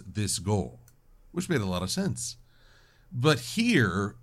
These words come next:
we need to see what it was, so the payoff is seeing them reclaim it. You know, we have to see how far they've fallen, and that's what a big part of all this is, that before we can celebrate how they got it back.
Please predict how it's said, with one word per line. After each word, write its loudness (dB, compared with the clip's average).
we 0
need -2
to -4
see -2
what 0
it -6
was, 0
so 2
the -4
payoff -2
is -2
seeing -2
them -4
reclaim -2
it. -14
You -6
know, 0
we 2
have 0
to -8
see -2
how 2
far 0
they've -2
fallen, 0
and 2
that's 4
what 2
a 0
big 0
part 4
of 0
all 0
this -2
is, -2
that -2
before 2
we 0
can -4
celebrate -2
how -4
they 0
got -2
it -18
back. -4